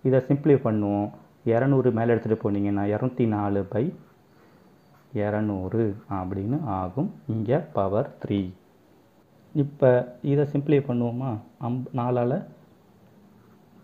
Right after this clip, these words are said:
வகுக்கலாம். இதை எப்படி எழுதலாம்? ஐயாயிரம் பெருக்கல் ஐம்பத்தி ஒண்ணு by ஐம்பது பெருக்கல் ஐம்பத்தொன்னு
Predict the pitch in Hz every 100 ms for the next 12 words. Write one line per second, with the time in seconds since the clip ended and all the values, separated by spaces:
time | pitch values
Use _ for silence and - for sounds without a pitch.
0 | - 131 120 120 113 104 101 104 - _
1 | _ _ - 127 120 117 120 127 120 117
2 | 120 120 - - 117 117 113 110 110 156
3 | - - - _ _ _ _ _ _ _
4 | 123 110 117 - 123 175 - - 120 117
5 | 123 131 - 127 113 113 113 113 110 113
6 | 113 - 107 107 107 104 123 196 - -
7 | 110 113 - 123 117 123 - 123 131 127
8 | - 113 117